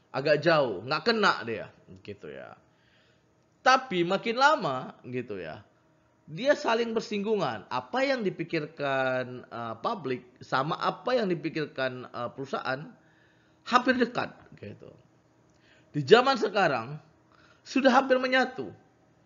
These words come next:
Pemikiran publik sama dengan pemikiran perusahaan terhadap brand. Yang hebat apa ini? Strategi komunikasinya.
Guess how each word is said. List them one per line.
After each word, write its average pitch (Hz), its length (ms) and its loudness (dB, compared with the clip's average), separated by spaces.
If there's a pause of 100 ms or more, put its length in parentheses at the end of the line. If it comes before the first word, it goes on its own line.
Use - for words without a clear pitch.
(460)
Pemikiran 139 480 -2
publik 123 480 -4 (240)
sama 226 640 -2
dengan 135 240 -4
pemikiran 127 560 -6
perusahaan 120 560 -12 (160)
terhadap 117 400 -10
brand. 123 320 -4 (960)
Yang 185 240 2
hebat 262 240 10
apa 233 240 2
ini? 151 160 -4
Strategi 190 400 2
komunikasinya. 151 800 -4